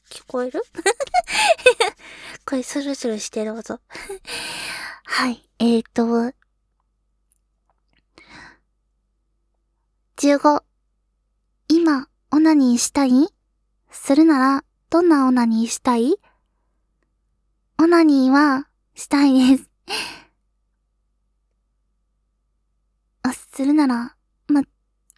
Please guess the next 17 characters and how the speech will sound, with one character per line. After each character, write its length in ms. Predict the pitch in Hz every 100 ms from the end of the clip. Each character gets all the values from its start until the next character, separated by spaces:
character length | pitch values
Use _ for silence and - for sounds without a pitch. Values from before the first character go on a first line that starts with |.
| _
い 80 | 349
つ 120 | -
も 320 | 359 285 247 - _
指 300 | 254 254 302
を 120 | 285 254
使 260 | - -
っ 60 | 226
て 160 | -
い 120 | 247 247
る 120 | 262
の 160 | 247
で、 260 | 240 247 247 - - - - _ _ _ _ _ _ _ _ _ _
ゆ-、 160 | 262 - _
指 320 | 277 269 277
か 180 | - 262
な 220 | 247
っ 20 | 277